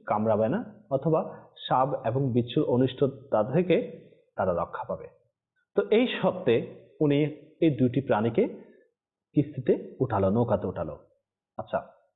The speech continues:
এই পলয়ে শুধুমাত্র যারা কিস্তিতে আরোহণ করেছিল, নৌকাতে উঠেছিল, তারা ব্যতীত সমস্ত সম্প্রদায় এবং সকল সৃষ্টি সেখানে পানিতে ডুবে মারা গিয়েছিল। আর ওনার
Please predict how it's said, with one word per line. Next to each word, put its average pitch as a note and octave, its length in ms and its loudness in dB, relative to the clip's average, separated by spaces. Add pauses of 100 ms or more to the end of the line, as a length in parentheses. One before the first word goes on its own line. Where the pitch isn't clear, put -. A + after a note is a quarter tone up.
(640)
এই F3+ 140 4
পলয়ে D3+ 420 4
শুধুমাত্র C#3 420 2
যারা A#2 360 2 (440)
কিস্তিতে F3+ 400 2
আরোহণ B2+ 320 2
করেছিল, A2 400 2
নৌকাতে A2 380 2
উঠেছিল, A2+ 300 2
তারা B2 240 2
ব্যতীত C3+ 280 0
সমস্ত F3 560 0
সম্প্রদায় A2 500 2 (680)
এবং C#3 500 0 (1040)
সকল G3+ 340 2
সৃষ্টি - 720 -2 (500)
সেখানে G#2+ 300 -2 (100)
পানিতে G#2 340 -2
ডুবে A#2+ 480 0 (360)
মারা F2+ 260 0
গিয়েছিল। D#2+ 440 -10 (300)
আর G#2+ 100 2 (220)
ওনার A#2 240 2